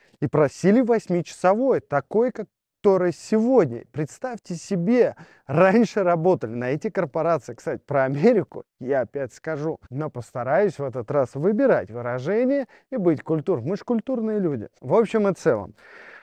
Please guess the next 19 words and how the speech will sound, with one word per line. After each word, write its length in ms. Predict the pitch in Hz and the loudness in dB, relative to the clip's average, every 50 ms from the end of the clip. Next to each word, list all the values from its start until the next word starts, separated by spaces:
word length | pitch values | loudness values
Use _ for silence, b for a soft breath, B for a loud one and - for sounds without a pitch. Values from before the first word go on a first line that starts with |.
| B B B - | B B B 0
была 320 | 139 160 226 277 294 262 | 4 4 6 6 4 2
огромная 360 | 165 135 156 196 202 180 151 | 0 0 0 0 0 0 0
демонстрация, 680 | 120 127 135 143 143 139 - - 208 247 233 180 - 175 | -2 -2 -4 -4 -6 -6 -4 -2 0 0 0 0 -4 -6
которую 400 | - 156 147 - 190 196 202 160 | -6 -6 -4 -2 -2 0 0 0
подавили 760 | - 165 139 143 143 143 160 175 190 185 190 190 175 139 123 _ _ _ | -2 -2 -2 0 0 0 0 0 0 0 0 0 -2 -4 -6 _ _ _
силой. 600 | _ - - - - 202 196 165 143 131 120 110 - | _ -20 -8 -2 2 2 2 2 2 -2 -4 -4 0
Если 340 | - 208 254 262 - - 262 | 2 4 4 4 2 -2 -6
кто-то 440 | - _ - 175 180 196 - 208 175 | -8 _ -2 -2 -2 0 -2 -4 -6
считает, 540 | - - 175 156 - 165 151 131 - - | -6 -6 -10 -6 -2 -2 -2 -2 -2 -4
что 180 | - - - - | -12 -20 -20 -20
Первое 420 | - - 143 170 202 226 247 247 | -8 -4 -2 0 0 0 0 0
мая 540 | 226 185 170 156 139 135 120 107 110 147 151 b b b b b b b | 0 0 0 -2 -2 -4 -4 -6 -6 -10 -12 b b b b b b b
это 420 | b 175 180 196 202 - - 214 | b 4 4 4 4 2 0 -2
исключительно 1000 | 220 - - 160 - - - 147 143 135 - - - 160 175 - 226 233 240 233 | -2 -2 -4 -8 -8 -6 -6 -4 -4 -4 -4 -6 -6 -6 -6 -6 -6 -6 -4 -6
советский 580 | - - - 156 127 117 127 139 139 - - 147 | -6 -4 -2 -2 0 0 0 0 -2 -4 -8 -12
проект, 440 | 123 - 143 143 139 131 113 - _ | -8 -6 -4 -2 -2 -2 -4 -8 _
спешу 680 | _ _ - 135 - - - 208 240 277 285 240 202 160 - - | _ _ -16 -16 -16 -6 -2 -2 0 0 0 -2 -4 -6 -8 -6
вас 440 | 123 151 165 190 175 - - - _ _ _ _ _ _ _ _ | -4 -2 -2 -2 -2 -6 -10 -20 _ _ _ _ _ _ _ _
разуверить. 720 | - 143 156 165 143 156 151 131 113 107 104 - _ | -6 -2 -2 0 0 0 -2 -4 -6 -10 -12 -16 _